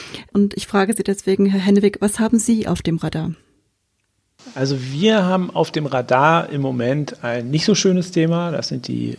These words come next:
Speaker 2: äh, Fake News und Deepfakes. Ähm,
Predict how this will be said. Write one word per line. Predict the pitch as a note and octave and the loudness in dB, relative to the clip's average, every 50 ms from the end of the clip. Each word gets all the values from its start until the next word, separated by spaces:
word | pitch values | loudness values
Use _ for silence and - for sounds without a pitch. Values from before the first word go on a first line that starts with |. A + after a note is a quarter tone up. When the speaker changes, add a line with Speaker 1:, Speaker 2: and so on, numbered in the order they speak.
| - - | -12 -14
Speaker 2:
äh, | - - | -14 -14
Fake | - - - E3 F3 E3+ - D3+ | -2 2 2 2 2 2 0 0
News | D3 C#3 C#3 C#3 C#3+ - - | 2 2 2 0 -2 -4 -4
und | - A#2 A2 G#2+ - | -6 -6 -6 -2 -2
Deepfakes. | D#3+ E3 E3 - - D#3+ D3+ D#3 E3+ E3 E3 - - - - - _ _ _ _ _ _ _ - - - - - - - - - _ - | -2 -2 -2 -2 2 2 4 4 2 0 -4 -6 -8 -8 -8 -12 _ _ _ _ _ _ _ -20 -20 -20 -20 -20 -20 -20 -20 -20 _ -4
Ähm, | C#3+ B2 B2 B2+ B2+ B2+ B2 B2 B2 | 0 2 2 4 4 2 2 0 -2